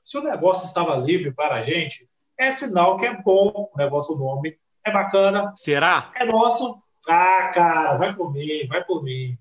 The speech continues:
Speaker 1: vai por mim. O nome é bom, o nome é bom. Mas que é, o que ficou bom também, Lucas, é você trazer as perguntas aí para a gente, pra jogar na roda.
Speaker 2: Vamos lá, vamos trazer interações, é, Camarão. O-,
Speaker 1: Boa.
Speaker 2: é, dessa vez mais interações do que perguntas, na verdade.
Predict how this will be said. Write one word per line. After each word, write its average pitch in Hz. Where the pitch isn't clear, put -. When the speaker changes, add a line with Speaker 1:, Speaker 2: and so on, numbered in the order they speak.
Speaker 1:
vai -
por 143
mim. 127
O 123
nome 160
é 160
bom, 127
o 123
nome 160
é 160
bom. 120
Mas 196
que 262
é, 240
o -
que 262
ficou 269
bom 233
também, 208
Lucas, 151
é 196
você 202
trazer 220
as 208
perguntas 190
aí 175
para 196
a 170
gente, 156
pra 147
jogar 147
na 156
roda. 123
Speaker 2:
Vamos 156
lá, 127
vamos 151
trazer 190
interações, 156
é, 120
Camarão. 113
O-, -
Speaker 1:
Boa. 196
Speaker 2:
é, 180
dessa 185
vez 185
mais 196
interações 190
do 180
que -
perguntas, 156
na 156
verdade. 131